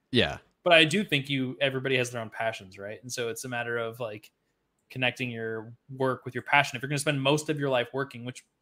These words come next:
Speaker 2: we do, spend most of our lives working or sleeping,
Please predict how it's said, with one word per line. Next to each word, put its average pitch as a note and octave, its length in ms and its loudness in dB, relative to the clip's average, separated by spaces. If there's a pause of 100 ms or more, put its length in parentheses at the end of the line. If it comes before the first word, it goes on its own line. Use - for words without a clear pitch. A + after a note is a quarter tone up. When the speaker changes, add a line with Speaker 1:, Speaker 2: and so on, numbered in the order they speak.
Speaker 2:
we B2+ 100 -4
do, A#2+ 300 -4
spend A#2+ 240 -10
most C3+ 240 -2
of C3+ 60 -4
our B2+ 100 2
lives A#2+ 260 0
working A#2 260 -8
or C3 80 -4
sleeping, A#2 480 -8